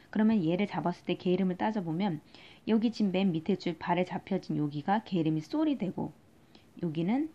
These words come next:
미 플랫, 삼 번 줄은 도, 사 번 줄은 솔, 오 번 줄 여기는 도,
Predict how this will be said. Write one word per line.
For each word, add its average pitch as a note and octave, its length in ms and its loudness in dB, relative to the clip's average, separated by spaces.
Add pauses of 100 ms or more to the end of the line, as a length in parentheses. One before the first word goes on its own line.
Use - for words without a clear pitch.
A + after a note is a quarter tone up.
미 E3+ 280 -4
플랫, A#3+ 360 -2 (840)
삼 C4 220 0
번 B3+ 180 2
줄은 A3+ 340 -2
도, C#3 260 -2 (680)
사 A3+ 200 -4
번 G#3+ 200 0
줄은 E3+ 220 -6
솔, C4 440 -4 (640)
오 F3+ 140 2
번 F3 200 2
줄 D#3+ 160 -4
여기는 E3+ 380 -2
도, F3+ 380 -4